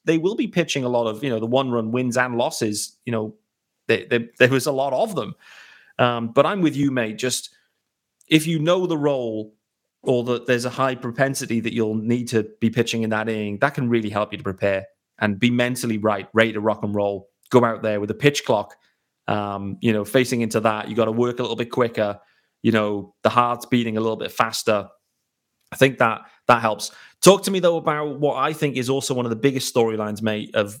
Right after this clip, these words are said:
of early spring or pre-camp, let's call it that. Um, for me, it has been the body and the personality coming out of Sixto Sanchez,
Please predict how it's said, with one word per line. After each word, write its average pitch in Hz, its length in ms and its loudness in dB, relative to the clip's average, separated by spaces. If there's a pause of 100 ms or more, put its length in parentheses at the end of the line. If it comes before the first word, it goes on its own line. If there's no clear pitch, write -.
(100)
of 107 260 0 (500)
early 147 300 6
spring 107 640 -2 (380)
or 104 240 0
pre-camp, 120 1300 -2
let's 113 240 0
call 120 240 2
it 101 80 -8
that. 107 300 0 (480)
Um, 107 580 -2
for 127 140 4
me, 139 380 0
it 117 60 -2
has 113 140 -2
been 110 600 -4 (240)
the 120 200 4
body 110 680 0 (340)
and 110 380 0
the 110 200 0
personality 127 640 0
coming 107 320 -2
out 104 180 -4
of 107 60 -6
Sixto 110 540 -2
Sanchez, 107 720 -4